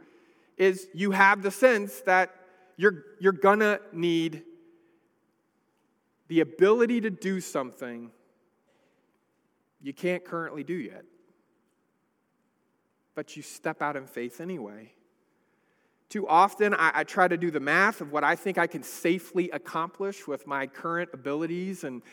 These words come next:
and skill levels, and, and what that means far too often is that I, I'm thinking way too small, and I wanna stop doing that.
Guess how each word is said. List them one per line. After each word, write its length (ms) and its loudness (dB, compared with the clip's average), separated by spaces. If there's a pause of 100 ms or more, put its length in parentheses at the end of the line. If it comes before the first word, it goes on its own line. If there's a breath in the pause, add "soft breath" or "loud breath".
(200 loud breath)
and 140 -8
skill 420 2
levels, 680 2
and, 260 -6
and 200 -6
what 200 -4
that 200 2 (340 loud breath)
means 340 -2
far 320 4
too 280 -2
often 440 2
is 260 -4
that 220 0
I, 340 4
I'm 140 -4
thinking 540 -4
way 220 4
too 240 -6
small, 640 -4
and 80 -2
I 80 2
wanna 320 -2
stop 360 -2
doing 260 -6
that. 200 -14